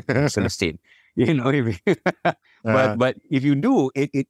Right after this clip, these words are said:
Speaker 2: turns everything on the head. It kills characters you don't expect to die. And it's a, it's a good fun time, but it's really well written. I mean, forget Frank
Speaker 1: It,
Speaker 2: Miller.
Speaker 1: it's a
Speaker 2: This
Speaker 1: s-, it's a sequential art book, is it? Uh,
Speaker 2: It is,
Speaker 1: also
Speaker 2: it is.
Speaker 1: known as a comic book.
Speaker 2: Uh, well, I, I prefer the term comic book. I find sequential art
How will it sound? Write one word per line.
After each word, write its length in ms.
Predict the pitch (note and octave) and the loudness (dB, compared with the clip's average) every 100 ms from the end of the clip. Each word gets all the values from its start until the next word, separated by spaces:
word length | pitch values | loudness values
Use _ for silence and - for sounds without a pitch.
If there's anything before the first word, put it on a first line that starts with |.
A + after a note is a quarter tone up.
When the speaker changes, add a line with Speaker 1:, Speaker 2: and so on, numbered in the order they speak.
| A2 E3 | -4 0
Speaker 2:
turns 220 | C#3 - | 0 0
everything 300 | C3+ C3 C#3 | -4 -2 -2
on 60 | A2 G2 | -2 -2
the 60 | |
head. 160 | C3+ D#3+ | -2 -4
It 100 | - | -4
kills 260 | B2+ G#2+ - | -2 -2 -2
characters 460 | A2 A2+ B2+ G#2+ | -4 -2 -2 -2
you 60 | F#2+ | -2
don't 140 | F2 - | -4 -6
expect 260 | - - | -8 -6
to 60 | F#2+ | -4
die. 280 | G2+ G2+ G#2 _ _ | -2 0 -2 _ _
And 320 | C3 C#3+ C#3+ A2 | 0 0 0 -2
it's 100 | C3 | -2
a, 80 | B2+ | 0
it's 160 | A#2 A#2 | 0 0
a 60 | |
good 240 | G2+ A#2 - | 0 0 0
fun 180 | G#2+ G#2 | -2 0
time, 180 | F#2+ G2 | -2 0
but 80 | |
it's 100 | C3 | 0
really 240 | C#3+ C#3 C3 | 2 2 2
well 320 | A2 A2 G#2+ | 2 2 2
written. 320 | G2+ - F2 F2 | 0 -2 -4 -2
I 20 | |
mean, 100 | G2 | -4
forget 320 | A2+ A2+ - | -2 -2 -2
Frank 200 | - - | -2 -4
Speaker 1:
It, 40 | G2 | -4
Speaker 2:
Miller. 180 | F#2+ E3+ | 0 2
Speaker 1:
it's 120 | G#2+ | 2
a 40 | |
Speaker 2:
This 220 | D#3+ - | 0 0
Speaker 1:
s-, 40 | - _ - | -12 _ -2
it's 200 | E3 - | -2 2
a 80 | E3+ | 0
sequential 680 | - F3+ - F#3 E3 D#3+ D3 D3+ | 2 0 2 0 0 0 -2 0
art 280 | C#3 G#2 - _ - | 0 -2 -6 _ -2
book, 260 | A2 E2+ - | -2 -2 -6
is 140 | F#2 B2+ | -4 -2
it? 160 | D#3 - | -4 -6
Uh, 240 | G#2 G#2 - - | -6 -4 -6 0
Speaker 2:
It 100 | A#2+ | 2
is, 80 | C#3 | 2
Speaker 1:
also 180 | C3 C3+ | 2 2
Speaker 2:
it 60 | C3+ | 2
is. 80 | |
Speaker 1:
known 100 | B2+ A#2 | 2 0
as 80 | A#2+ | -2
a 60 | |
comic 340 | - B2+ A2+ - | 0 0 0 -4
book. 200 | F2 - _ _ _ _ _ _ _ - | -10 -12 _ _ _ _ _ _ _ -2
Speaker 2:
Uh, 220 | A2 A2+ _ _ | 0 0 _ _
well, 180 | A2 C3+ | -2 0
I, 140 | D#3+ F#3+ | 0 0
I 100 | F3+ | -2
prefer 360 | - F#3 - F#3 | 0 -2 0 0
the 80 | E3 | 0
term 240 | C#3 A#2+ | 0 0
comic 300 | - G2+ F2+ | 0 -2 -2
book. 140 | G#2+ - | -4 -4
I 80 | A2+ | -4
find 240 | C#3+ D3 | -2 -2
sequential 520 | C#3 - B2 A#2 A#2 A2+ | -2 -2 0 0 0 0
art 180 | G#2+ | -2